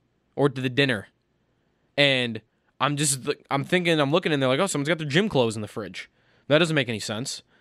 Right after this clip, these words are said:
So I'm hoping that that's not the case. I don't know why you would do that. It's like the opposite of what Kramer did in Seinfeld.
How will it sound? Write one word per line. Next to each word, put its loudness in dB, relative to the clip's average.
So 2
I'm 2
hoping 2
that -2
that's -2
not 0
the -10
case. -8
I 0
don't 2
know 0
why 4
you -2
would -6
do 2
that. 4
It's -6
like -2
the -8
opposite 2
of 4
what -4
Kramer 2
did 4
in 2
Seinfeld. 2